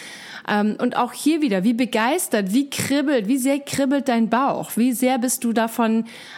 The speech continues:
angezogen? Oder ist es eigentlich nur etwas, was aus dem Kopf entspringt und nicht wirklich aus dem Herzen?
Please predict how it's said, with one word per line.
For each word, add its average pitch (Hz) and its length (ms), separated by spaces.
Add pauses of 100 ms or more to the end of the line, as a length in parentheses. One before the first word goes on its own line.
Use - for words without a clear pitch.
angezogen? 185 920
Oder 254 260
ist 247 80
es 247 100
eigentlich 208 400
nur 226 180
etwas, 196 440
was 202 120
aus 190 200
dem 196 160
Kopf - 380
entspringt 175 680
und 190 140
nicht 196 180
wirklich 185 320
aus 175 140
dem 185 100
Herzen? 208 540